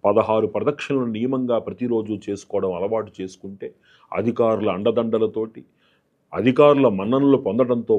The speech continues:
పాటుగా మిమ్మల్ని ఇబ్బంది పెడుతున్నటువంటి శత్రువులపై మీరు సాధికారతను,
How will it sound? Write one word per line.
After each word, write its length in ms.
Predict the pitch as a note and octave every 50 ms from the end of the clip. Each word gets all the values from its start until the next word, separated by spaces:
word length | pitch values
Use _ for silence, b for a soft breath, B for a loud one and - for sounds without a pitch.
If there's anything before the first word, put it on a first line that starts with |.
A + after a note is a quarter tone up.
| - G#2
పాటుగా 360 | G2 F#2 F2+ G2 F#2 F#2+ F#2+ F#2+ F#2+ G2+
మిమ్మల్ని 380 | G#2 G#2 G#2 G#2 G2+ G2+ G2 F#2+ F#2+ F#2
ఇబ్బంది 400 | F#2 G2+ C3 C#3 D3 D3+ D#3 D3+ C3+
పెడుతున్నటువంటి 840 | C#3+ C#3 C#3+ C#3 D#3 D3+ D#3 E3 E3+ D#3+ F3 E3+ F#3 F#3+ F3+ G#3+ - -
శత్రువులపై 520 | C#3+ C#3+ - C#3 C#3 C3+ B2+ B2+ - A#2+ A#2 A2 G#2+
మీరు 200 | G#2 F2+ F2+ E2+ b b b b _ - -
సాధికారతను, 840 | G#2 G2 B2 C#3+ C3 G3 F3 F3+ E3 D3 C3 B2+ A#2+ - A2+ G#2+